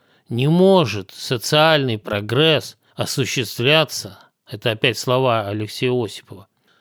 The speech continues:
не может социальный прогресс осуществляться среди людей, грязных сердцем.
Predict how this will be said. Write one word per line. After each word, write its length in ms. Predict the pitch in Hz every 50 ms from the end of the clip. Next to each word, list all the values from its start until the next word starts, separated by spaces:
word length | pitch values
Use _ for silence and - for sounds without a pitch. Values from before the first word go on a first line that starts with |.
| _ _ _
не 140 | 117 117 131
может 480 | 143 156 170 180 175 156 123 123 120
социальный 760 | - - 127 113 - - 135 139 139 143 143 135 123 117 107 104
прогресс 640 | - 113 107 101 98 107 113 139 170 165 - -
осуществляться 1080 | 131 - - - 98 - - 123 98 - - 120 120 135 151 151 143 - - - 117
среди 440 | - - - 110 104 110 110 113 113
людей, 520 | 113 104 104 104 101 104 131 151 151 151
грязных 580 | 131 107 - 104 117 131 127 117 117 117 117 113
сердцем. 540 | - - - 139 101 - - - - 98